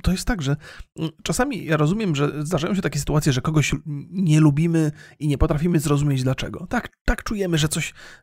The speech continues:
najwyraźniej nie na tych samych falach nadajemy, czujemy, odczuwamy taki wyraźny, wyraźną antypatię do kogoś, kogo tak naprawdę nie znamy.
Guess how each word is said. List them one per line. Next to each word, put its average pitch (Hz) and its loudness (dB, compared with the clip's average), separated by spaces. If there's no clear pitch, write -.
najwyraźniej 147 2
nie 143 4
na 135 2
tych 147 -2
samych - 0
falach 196 2
nadajemy, 131 0
czujemy, - -2
odczuwamy 151 2
taki 127 -4
wyraźny, 131 -2
wyraźną 139 4
antypatię 127 -2
do 120 -4
kogoś, 107 -4
kogo 135 -6
tak - -10
naprawdę 139 -2
nie 127 -4
znamy. 117 -4